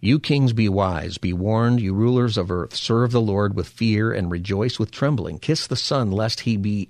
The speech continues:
angry and you be destroyed in your way, for his wrath can flare up in a moment. Blessed are all who take refuge in him."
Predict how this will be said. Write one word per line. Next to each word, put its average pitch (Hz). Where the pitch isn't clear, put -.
angry 104
and 101
you 123
be 120
destroyed 117
in 98
your 98
way, 95
for 85
his 90
wrath 101
can 90
flare 113
up 95
in 101
a 85
moment. 90
Blessed 117
are 104
all 95
who 101
take 92
refuge 87
in 78
him." 82